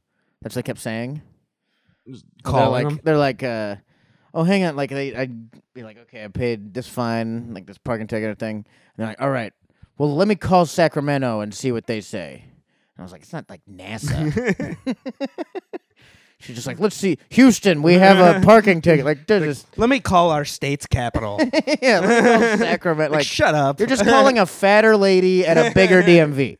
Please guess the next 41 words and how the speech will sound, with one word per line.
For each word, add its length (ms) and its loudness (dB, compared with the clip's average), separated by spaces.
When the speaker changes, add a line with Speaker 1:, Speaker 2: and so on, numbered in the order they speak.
Speaker 1:
<laughs> 680 -6
Don't 200 -8
pretend 600 -2
Speaker 2:
Yes, 140 0
Speaker 1:
you're 100 4
Speaker 2:
that's 220 2
my 180 2
boss. 640 0
Speaker 1:
<laughs> 60 -8
Yeah, 240 -4
that's 400 0
how 140 4
they 180 6
promote 560 0
people 280 -2
at 80 -8
the 60 -8
D 140 0
M 100 -2
V. 240 -8
Speaker 2:
<laughs> 40 -20
Speaker 1:
The 100 -6
fatter 540 4
the 100 4
lady, 540 2
the 100 -12
higher 380 0
rank. 480 -8
Speaker 2:
<laughs> 40 -20
Speaker 1:
It's 1300 -6
like 100 -2
Speaker 2:
Yeah. 60 -10
Speaker 1:
being, 180 -2
like, 160 -12
chief. 260 -4
Speaker 2:
Heard 80 -6
Speaker 1:
You're 80 0
like 80 0
Speaker 2:
that. 140 -6
Speaker 1:
a 40 -12
chieftain. 520 -6